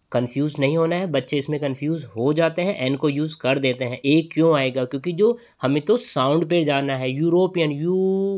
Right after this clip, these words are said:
ऊ की साउंड दे रहा है, इसलिए यहाँ पर option B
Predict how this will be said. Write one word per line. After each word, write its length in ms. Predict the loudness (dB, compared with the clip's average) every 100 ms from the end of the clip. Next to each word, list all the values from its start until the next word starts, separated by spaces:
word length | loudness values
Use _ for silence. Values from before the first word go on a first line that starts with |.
| -2
ऊ 240 | 0 2 0
की 160 | 0 -2
साउंड 300 | 0 0 2
दे 160 | 2
रहा 200 | 2 -2
है, 240 | 0 0 0 -6 -8
इसलिए 280 | -6 0 2
यहाँ 280 | 2 0 -2
पर 160 | -4 0
option 420 | -2 -2 -6 -6 -2
B 120 | -4